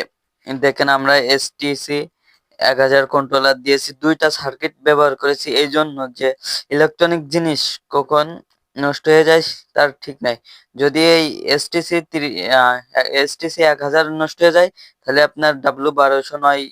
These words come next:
এই সার্কিটটি ব্যাকআপ দেবে ব্যাটারির মাধ্যমে। তবে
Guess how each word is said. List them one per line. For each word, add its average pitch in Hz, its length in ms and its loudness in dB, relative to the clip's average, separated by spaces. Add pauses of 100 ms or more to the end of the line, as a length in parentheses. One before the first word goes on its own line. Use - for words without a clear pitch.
(200)
এই 143 140 0
সার্কিটটি - 480 -12
ব্যাকআপ 127 400 2
দেবে 120 180 -4 (360)
ব্যাটারির 139 480 0
মাধ্যমে। 120 440 -4 (580)
তবে 151 200 2